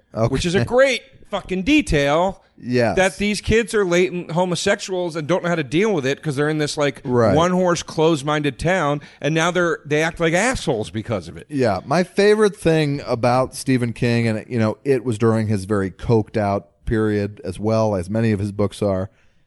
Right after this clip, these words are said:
Speaker 1: but my favorite thing about Stephen King is, not, you know, one of many, is his portrayal of bullies, because bullies in movies are, they'll, like, you know, push you down and take your lunch or whatever.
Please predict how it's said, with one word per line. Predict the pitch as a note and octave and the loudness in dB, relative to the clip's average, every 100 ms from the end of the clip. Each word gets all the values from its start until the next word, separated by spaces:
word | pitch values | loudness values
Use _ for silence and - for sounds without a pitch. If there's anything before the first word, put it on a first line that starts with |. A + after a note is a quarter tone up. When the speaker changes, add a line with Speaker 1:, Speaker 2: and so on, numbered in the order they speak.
| _ _ _ _ | _ _ _ _
Speaker 1:
but | - A#2 A#2 A#2+ A#2+ - _ _ _ - | 0 2 4 2 0 -4 _ _ _ -6
my | B2+ | -4
favorite | C3 - G3+ G3+ E3+ | -4 0 2 4 2
thing | E3+ D#3 | 0 2
about | C#3 B2+ | 0 0
Stephen | C#3+ B2+ | 0 0
King | A2+ B2 | 0 -2
is, | A2+ G2 _ _ - | -2 -6 _ _ -12
not, | F#2 F#2+ C#3+ | -6 -6 -6
you | F3 | -4
know, | F#2+ | 0
one | A2 A#2+ | 2 0
of | F2 | -2
many, | F#2+ F2 F2+ - | -6 -6 -8 -4
is | C3 | -2
his | C#3 | 0
portrayal | - C#3 - D#3+ D3+ | 2 0 4 4 4
of | B2 G#2 | 2 0
bullies, | A#2 G2+ C#2 - - _ _ _ _ - | 0 0 -6 -14 -20 _ _ _ _ -6
because | C3 C#3+ C#3 C3 B2+ - - _ _ _ _ - - - _ - - - - - | -4 2 2 4 2 -4 -14 _ _ _ _ -18 -18 -20 _ -20 -20 -18 -18 -4
bullies | C3 G3 G#3 F#3 | 2 6 6 4
in | E3+ D#3 | 2 4
movies | D#3 D#3 D#3 C#3+ | 4 6 6 6
are, | C#3+ - | 2 2
they'll, | C3+ | 2
like, | C3 B2 - | 4 0 0
you | C#3+ | 2
know, | A2 | 2
push | - E3 - | 4 2 4
you | C3+ | 2
down | B2 A#2+ | 2 2
and | A2+ | -2
take | - A#2 - | 0 0 2
your | G#2+ | 0
lunch | G2+ F#2+ - | 0 -2 -2
or | E2 | -6
whatever. | D#2+ E2 C#2 | -4 -6 -10